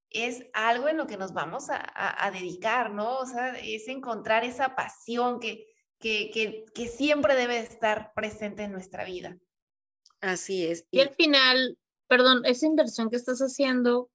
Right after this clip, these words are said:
Speaker 3: ve, velo como una inversión. O sea, lo que aprendí un año en esa carrera, no sabes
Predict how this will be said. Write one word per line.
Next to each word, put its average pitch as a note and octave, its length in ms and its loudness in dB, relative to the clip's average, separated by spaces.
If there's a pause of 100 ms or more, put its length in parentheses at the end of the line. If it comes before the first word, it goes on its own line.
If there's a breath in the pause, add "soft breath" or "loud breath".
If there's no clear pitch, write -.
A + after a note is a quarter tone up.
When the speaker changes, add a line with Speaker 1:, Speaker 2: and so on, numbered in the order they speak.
(120)
Speaker 3:
ve, G3+ 380 2
velo G#3+ 400 -2
como C4+ 140 0
una A#3 140 0
inversión. F3+ 600 -2
O F#3 60 -6
sea, A3 160 0
lo A3 120 4
que A#3 100 2
aprendí A3 320 0
un B3 200 2
año C#4 240 2
en C#4 100 0
esa C#4 180 -4
carrera, A3+ 420 2
no A#3+ 200 0
sabes D#4+ 600 -4